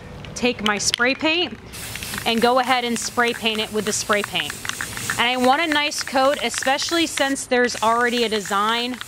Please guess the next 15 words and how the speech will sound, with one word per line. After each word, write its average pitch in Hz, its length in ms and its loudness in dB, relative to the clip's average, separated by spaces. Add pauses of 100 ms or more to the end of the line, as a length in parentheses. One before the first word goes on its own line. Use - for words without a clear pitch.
(200)
on 233 220 4
this 233 260 -2
tumbler. 262 440 2 (680)
You 247 120 4
wanna 269 200 4
make 269 220 0
sure 277 160 0
you 247 180 0
get 240 140 2
a 226 60 2
nice 214 320 -2
coat 240 180 0
of 226 80 0
spray 226 340 0
paint. 254 520 -2